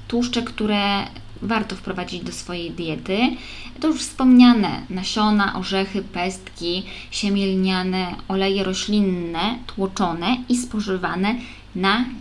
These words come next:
zimno. Przechowujemy je w lodówce. Dobrej jakości nabiał i, y, mięso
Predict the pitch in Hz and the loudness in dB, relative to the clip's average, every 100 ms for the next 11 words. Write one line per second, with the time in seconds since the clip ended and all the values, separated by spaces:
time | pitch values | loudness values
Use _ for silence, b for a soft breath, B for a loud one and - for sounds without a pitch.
0 | - 185 202 220 196 180 B B - 214 | -8 -2 2 4 4 2 B B -8 -4
1 | 220 202 196 214 226 202 196 196 196 190 | -2 0 0 2 2 0 0 -2 -4 -2
2 | 202 190 - - - B B B B - | -2 -2 -4 -12 -12 B B B B 0
3 | 214 214 220 208 208 208 - 185 185 180 | 2 4 4 0 0 -2 -4 -4 -2 -2
4 | 175 185 196 220 240 - 185 185 196 214 | -2 0 0 0 -2 -4 -2 0 0 0
5 | 208 - 185 180 180 180 180 180 - 196 | -4 -8 -8 -8 -8 -8 -8 -8 -4 -2
6 | 202 202 208 - 202 214 | 0 0 -2 0 2 2